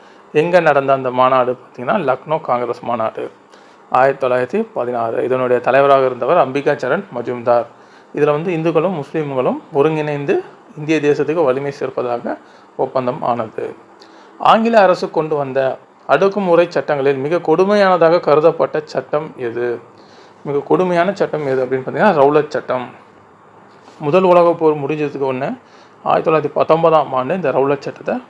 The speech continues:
கொண்டு வராங்க. இந்த ரவுலட் சட்டம் வந்து முன்னாடி வந்து அடக்குமுறை சட்டம் என்று அழைக்கப்பட்டது.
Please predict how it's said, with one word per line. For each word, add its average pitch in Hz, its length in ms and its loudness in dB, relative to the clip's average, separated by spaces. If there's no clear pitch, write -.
கொண்டு 127 220 -4
வராங்க. 120 480 -2
இந்த 143 160 6
ரவுலட் 185 200 4
சட்டம் 160 340 -2
வந்து 196 60 -6
முன்னாடி 170 360 0
வந்து 156 200 2
அடக்குமுறை 170 520 2
சட்டம் 147 300 -6
என்று 143 240 -2
அழைக்கப்பட்டது. 135 760 -2